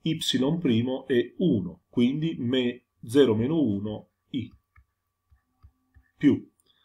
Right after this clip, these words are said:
adesso al posto di z devo mettere uno, x primo è due, uno per due dà due,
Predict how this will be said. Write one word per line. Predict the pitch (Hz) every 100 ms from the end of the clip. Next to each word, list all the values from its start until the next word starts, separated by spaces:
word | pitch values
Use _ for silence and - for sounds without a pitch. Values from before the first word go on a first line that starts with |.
| _ _
adesso | 123 143 139 - 98 -
al | 123 120
posto | 156 160 160 131
di | 113 107
z | 120 131 107 98 87
devo | 92 107 107
mettere | 117 113 - 92 92 92 -
uno, | 180 143 160 196 202 - _ _
x | 160 151 -
primo | 151 151 147 -
è | 131
due, | 127 185 120
uno | 156 160 147
per | 147 139
due | 180 185 160
dà | 117 113
due, | 104 110 151 131 170 190